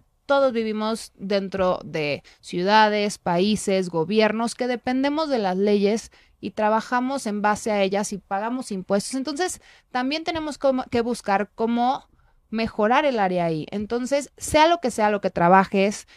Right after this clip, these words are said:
en donde trabajes, en donde vivas, siempre hay un área de oportunidad de hacer mejor las cosas. De eso se trata ser un ambientalista activo.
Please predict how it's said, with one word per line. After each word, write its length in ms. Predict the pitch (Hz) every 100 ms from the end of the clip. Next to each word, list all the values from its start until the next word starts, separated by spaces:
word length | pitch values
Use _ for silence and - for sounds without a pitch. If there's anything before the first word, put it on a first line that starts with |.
| _
en 240 | - 285 262
donde 260 | 214 196
trabajes, 540 | 180 175 175 180 226 285
en 120 | 285
donde 280 | 269 226 180
vivas, 480 | 180 185 233 - _ _ _
siempre 480 | - - 311 294 294
hay 100 | 269
un 80 | 240
área 140 | 226
de 80 | 208
oportunidad 540 | 196 190 190 185 180
de 80 | 185
hacer 200 | 185 190
mejor 280 | 180 180 175
las 160 | 170 -
cosas. 280 | 185 160 185
De 80 |
eso 180 | 240 302
se 100 | 240
trata 380 | 208 208 214 233
ser 160 | 214 196
un 120 | 190
ambientalista 640 | 185 175 170 170 170 -
activo. 420 | 165 - 160 151